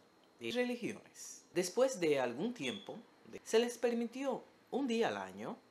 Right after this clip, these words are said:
el seis de enero, para que recorrieran sus calles con sus trajes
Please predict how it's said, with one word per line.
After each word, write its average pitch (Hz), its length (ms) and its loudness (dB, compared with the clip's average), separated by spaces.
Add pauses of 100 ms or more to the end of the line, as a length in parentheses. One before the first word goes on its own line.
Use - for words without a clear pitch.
el 180 160 0
seis 277 420 -2
de 120 100 0
enero, 127 380 -2 (260)
para 104 200 -2
que 113 100 -4
recorrieran 107 600 -4
sus - 220 -12
calles 156 520 0
con 262 200 -4
sus - 240 -8
trajes 123 580 -4